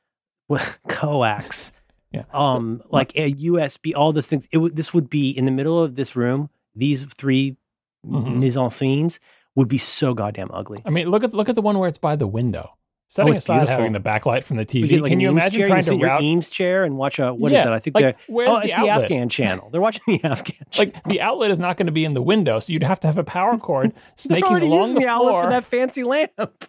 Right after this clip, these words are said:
Speaker 1: <laughs>
Speaker 2: Along the floor to one of those walls. I think there's no
Speaker 1: Uh-huh.
Speaker 2: outlets in those walls either. I don't understand.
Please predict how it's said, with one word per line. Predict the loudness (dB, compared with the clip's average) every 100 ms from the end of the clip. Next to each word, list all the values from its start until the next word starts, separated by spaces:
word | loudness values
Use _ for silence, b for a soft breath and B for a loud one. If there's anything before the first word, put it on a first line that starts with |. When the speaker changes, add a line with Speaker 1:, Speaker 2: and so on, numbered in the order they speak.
| -18 -18
Speaker 1:
<laughs> | -10
Speaker 2:
Along | -4 0 0 -2
the | -8
floor | -10 -2 0 0 -2
to | -2 -2
one | 0
of | 2
those | 2 0
walls. | -2 0 2 0 -2
I | -4 -4
think | -4
there's | 0 0
no |
Speaker 1:
Uh-huh. | 2
Speaker 2:
outlets | 0 0
in | -4
those | -6 -4
walls | -4 -2
either. | -4 -2
I |
don't | 0 0
understand. | -2 -4 -4 -4